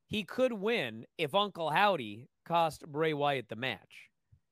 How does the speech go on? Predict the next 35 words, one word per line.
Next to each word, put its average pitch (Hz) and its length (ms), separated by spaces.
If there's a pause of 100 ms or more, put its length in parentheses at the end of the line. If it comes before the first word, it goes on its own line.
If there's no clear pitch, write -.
(160)
Because 151 300
my 165 140
guess 220 440
is 110 440
that 156 120
WrestleMania 151 880
is 120 120
Bray 147 280
Wyatt 135 300
versus 113 320
Uncle 107 260
Howdy. 92 400 (380)
So 185 260 (200)
I 196 100
would 233 120
not 233 180
rule 208 380
out 170 420 (140)
L 247 180
A 247 120
Knight. 233 360
I 190 80
don't 214 140
think 190 140
it's 180 100
impossible, 202 880 (580)
but, 170 480
uh, 170 560
I 180 100
think 185 180
that 175 100
would 156 100
be 139 140
rather 120 460 (100)
odd 117 580